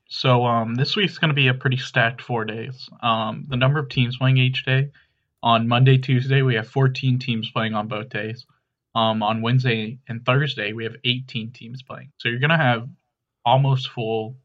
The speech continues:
if not full lineups, um, probably all four days this week. And the teams that have back-to-backs this week, which is really important,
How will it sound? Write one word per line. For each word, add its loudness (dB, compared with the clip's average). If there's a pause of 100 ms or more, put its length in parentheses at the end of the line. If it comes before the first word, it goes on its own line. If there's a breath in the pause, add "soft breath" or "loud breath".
if -4
not -2
full -6
lineups, -8
um, -12
probably -2 (160)
all -2
four -6
days -8
this -10
week. -12 (640)
And -4
the 2
teams 2
that 4
have 0
back-to-backs -2
this -2
week, -4
which -8
is -8
really 4
important, -10